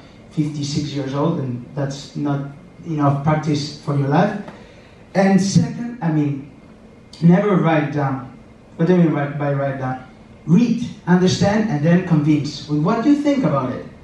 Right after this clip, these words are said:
Maybe you're not agree with some parts of the text, maybe you don't agree with some of the team. You have to convince. In a startup, it's really important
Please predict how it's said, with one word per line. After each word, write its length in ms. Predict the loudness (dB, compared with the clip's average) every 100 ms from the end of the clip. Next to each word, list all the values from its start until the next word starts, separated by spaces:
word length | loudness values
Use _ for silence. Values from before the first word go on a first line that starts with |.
| -20 -4
Maybe 200 | -2 2
you're 240 | 2 4
not 180 | 2 2
agree 280 | 2 4 4
with 260 | 4 2 0
some 340 | -2 0 0
parts 220 | 0 -2
of 100 | -2
the 60 | -2
text, 360 | 0 0 0 0
maybe 240 | 2 0
you 220 | 2 4
don't 220 | 6 4
agree 240 | 4 2 0
with 100 | 0
some 300 | 0 0 0
of 160 | -2 -2
the 80 |
team. 460 | 0 4 4 4 0 -14 -20 -4
You 80 | -2
have 100 | -2
to 100 | 2
convince. 520 | 2 4 4 2 4
In 80 | 2
a 60 |
startup, 440 | 2 2 -2 -2 -4
it's 160 | 0
really 120 | 0 2
important 520 | 2 2 0 -2